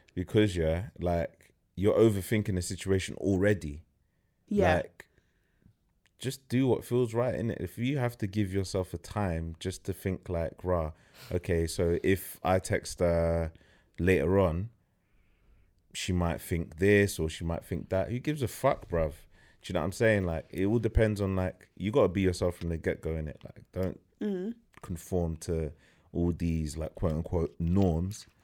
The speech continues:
Speaker 1: With that way, like, you're gonna start overthinking everything that you do later down the line, innit? And be worried about how she views you.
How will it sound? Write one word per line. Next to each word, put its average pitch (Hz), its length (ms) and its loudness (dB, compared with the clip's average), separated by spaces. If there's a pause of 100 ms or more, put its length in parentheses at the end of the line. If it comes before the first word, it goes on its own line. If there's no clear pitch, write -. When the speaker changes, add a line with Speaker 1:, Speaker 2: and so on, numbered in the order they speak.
(840)
Speaker 1:
With 117 140 0
that 135 180 12
way, 101 200 10
like, 98 600 6 (140)
you're 107 200 6
gonna 107 160 6
start - 340 6
overthinking 95 640 4
everything 98 420 4
that 64 80 0
you 80 100 2
do 92 200 4
later 85 260 6
down 85 260 2
the 85 80 0
line, 90 260 2
innit? 90 320 0
And 82 220 -2
be 90 120 0
worried 90 340 8
about 80 260 2
how 85 140 2
she - 160 -4
views 92 340 0
you. 82 200 -4